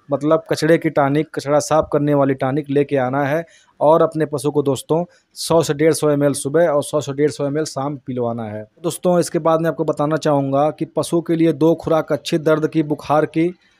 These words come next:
उसमें एंटीबायोटिक बढ़िया मिलवा के दोस्तों दो खुराक पशु को दवा लेके आना है। क्योंकि होता क्या है कि जब भी हमारा पशु दोस्तों बच्चा देता है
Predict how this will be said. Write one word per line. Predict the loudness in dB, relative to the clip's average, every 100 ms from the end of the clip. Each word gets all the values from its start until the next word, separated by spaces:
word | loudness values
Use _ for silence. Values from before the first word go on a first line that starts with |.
| _ -6
उसमें | -6 -2 0 2 0 -4 _ -2
एंटीबायोटिक | 0 2 4 4 4 0
बढ़िया | 2 2
मिलवा | 2 2 2
के | 0
दोस्तों | -2 0 -2
दो | 0 -2
खुराक | 0 -2 -2
पशु | -4 -4
को | 0
दवा | 2 4
लेके | 4 2 0
आना | 0 -2
है। | -4 -6 -12 _ _ -4
क्योंकि | -4 -2 0
होता | 0 0 0
क्या | 2
है | 0
कि | 0
जब | -2 0
भी | 0
हमारा | 2 2 0
पशु | -4 -4
दोस्तों | -4 -2 -2 -6 -6 -8
बच्चा | -4 -2 0
देता | 0 2 2
है | 2